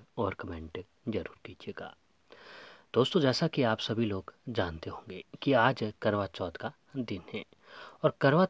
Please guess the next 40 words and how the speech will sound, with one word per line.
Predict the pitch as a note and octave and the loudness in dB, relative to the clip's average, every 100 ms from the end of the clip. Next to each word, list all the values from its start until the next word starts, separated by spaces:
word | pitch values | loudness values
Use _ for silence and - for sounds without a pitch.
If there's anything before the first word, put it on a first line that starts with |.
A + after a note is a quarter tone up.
| _ - | _ -8
चौथ | - C3+ | 2 2
जो | D3 C3 | 2 0
है | A2+ G#2+ | 0 0
दोस्तों, | G#2+ G2+ - F2+ G#2+ - | -2 -4 -6 -6 -6 -6
इस | D3+ - | -4 0
दिन | D3 B2+ A2 | 2 2 0
विवाहित | A2 A#2 C#3 D#3+ | 0 2 2 2
महिलाएं | A#2+ F2+ F#2 F#2 - - | 0 -4 -8 -10 -10 -8
अपने | B2+ E3 B2+ A2 - | -6 -4 -4 -4 -8
पति | C#3 F#3 | -6 -6
की | D#3+ | -4
स्वास्थ्य | - A#2+ A2 - A#2 G#2+ | -2 -2 -2 -4 -4 -2
की, | G#2+ G2+ - - - - | -4 -8 -12 -18 -18 -4
स्वास्थ्य | - C3 - D3+ | 4 6 6 2
और | A#2+ | 2
लंबी | G#2+ B2+ C3 | 2 0 0
उम्र | G#2 G#2 - | 0 -2 -4
के | G#2+ | -4
लिए, | G2 G2 | -2 -2
मंगल | G2+ A#2 B2+ | 0 -2 -2
कामना | G#2+ F#2 F#2 | -4 -8 -8
के | E2+ G2+ | -8 -8
लिए | F#2+ | -4
ये | F#2+ | -4
व्रत | E2+ F#2+ F2+ - - | -2 -4 -6 -10 -6
रखती | A#2+ A2+ - | -4 -4 -8
हैं। | A2+ - F#2 - - - | -12 -12 -18 -20 -8 -4
इस | C#3 | 2
व्रत | C3 C#3 | 2 4
की | - | 2
शुरुआत | D#3+ C3 A#2+ A#2 A#2 - - - - | 0 0 2 2 2 -2 -8 -16 -16
सुबह | - - D3+ | -2 6 6
सवेरा | - A#2+ C#3 C3+ | 8 4 4 2
होने | G#2 G#2 | 0 -2
के | - | -4
साथ | - G2 | -6 -6
ही | D#2+ A#2 A2+ _ - | -6 -14 -16 _ -4
हो | A#2+ | -2
जाती | F2+ E2 C3 A#2+ | -2 -8 -12 -12
है। | F#2+ | -14